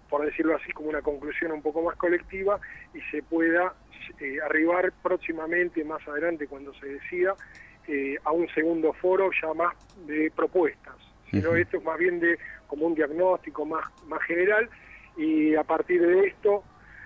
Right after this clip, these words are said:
Speaker 1: eh, lo que esperamos también es que se agrande también la participación de la gente en el, en el frente y luego sí hacer el segundo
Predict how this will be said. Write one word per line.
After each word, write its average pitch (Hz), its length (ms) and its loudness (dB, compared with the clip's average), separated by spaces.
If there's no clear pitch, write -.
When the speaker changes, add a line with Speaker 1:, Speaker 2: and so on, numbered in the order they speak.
Speaker 1:
eh, 165 260 6
lo 165 180 4
que 156 80 0
esperamos 175 360 2
también 170 260 2
es 160 80 2
que 151 120 -2
se - 120 0
agrande 170 440 4
también 175 340 4
la 165 100 2
participación 151 600 -4
de 156 60 2
la 156 100 -2
gente 180 260 0
en 175 60 4
el, 180 400 4
en 165 120 -2
el 185 140 4
frente 233 400 2
y 175 140 6
luego 190 360 6
sí 202 140 0
hacer 175 420 2
el 156 220 -2
segundo 165 380 -2